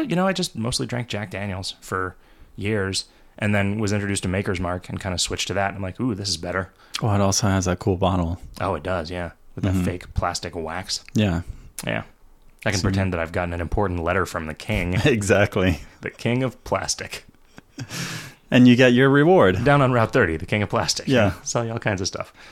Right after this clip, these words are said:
Speaker 1: Um, I tried to go buy some patio furniture today.
Speaker 2: You did?
Speaker 1: Yeah, because I, in case somebody called in and said, "Hey, where would I go if I wanted to buy
Speaker 2: Oh, you needed
Speaker 1: some
Speaker 2: to know.
Speaker 1: patio
Speaker 2: Yeah,
Speaker 1: furniture?"
Speaker 2: that's true.
Speaker 1: Yeah, I was, uh,
Speaker 2: And?
Speaker 1: I, I went down and I, and I said,
Speaker 2: Where
Speaker 1: "Yeah, I
Speaker 2: did
Speaker 1: just,
Speaker 2: you go?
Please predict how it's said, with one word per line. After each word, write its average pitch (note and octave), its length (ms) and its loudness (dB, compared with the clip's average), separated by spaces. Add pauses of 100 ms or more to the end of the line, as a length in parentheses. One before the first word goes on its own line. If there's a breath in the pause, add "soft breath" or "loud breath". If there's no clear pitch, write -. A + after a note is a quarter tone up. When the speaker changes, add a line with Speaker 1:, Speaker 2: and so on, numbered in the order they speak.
(720 loud breath)
Speaker 1:
Um, A#2+ 920 4 (680)
I A#2+ 80 2
tried D3+ 160 4
to D3+ 60 4
go C#3+ 80 4
buy B2 120 4
some G#2+ 140 0
patio G#2 320 4
furniture E2 340 -6
today. F2 320 -8 (340)
Speaker 2:
You A2 100 4
did? A#2+ 320 4
Speaker 1:
Yeah, C3+ 220 8
because G2+ 200 2
I, G#2+ 100 4
in A#2+ 280 0
case D#3+ 300 4
somebody A2+ 240 4
called A#2 320 4
in D3 60 6
and A2+ 100 0
said, A#2 100 4
"Hey, C#3+ 120 4
where C#3 200 6
would C#3+ 100 6
I B2+ 100 6
go C3+ 200 4
if A2 100 0
I G#2+ 60 4
wanted G#2+ 260 4
to A2+ 40 -2
buy A#2 200 4
Speaker 2:
Oh, C#3+ 80 12
you A#2 300 10
needed A2 220 8
Speaker 1:
some F3+ 100 6
Speaker 2:
to - 60 8
know. - 80 8
Speaker 1:
patio A2+ 240 8
Speaker 2:
Yeah, G2+ 120 8
Speaker 1:
furniture?" G2+ 280 2
Speaker 2:
that's G2 140 4
true. E2+ 220 2 (120)
Speaker 1:
Yeah, C3 160 6
I A#2+ 40 8
was, A2 180 4
uh, A2+ 80 2
Speaker 2:
And? G#2+ 340 8
Speaker 1:
I, G#2 60 2
I G#2 160 2
went G#2+ 200 2
down G2+ 320 4
and G2 140 0
I, F#2+ 120 -2
and F#2+ 180 -2
I F#2+ 40 -2
said, G2+ 160 0
Speaker 2:
Where D#3+ 80 10
Speaker 1:
"Yeah, D3+ 80 8
I C#3+ 40 8
Speaker 2:
did F#3+ 80 10
Speaker 1:
just, F3 120 6
Speaker 2:
you A2+ 80 10
go? F2+ 260 6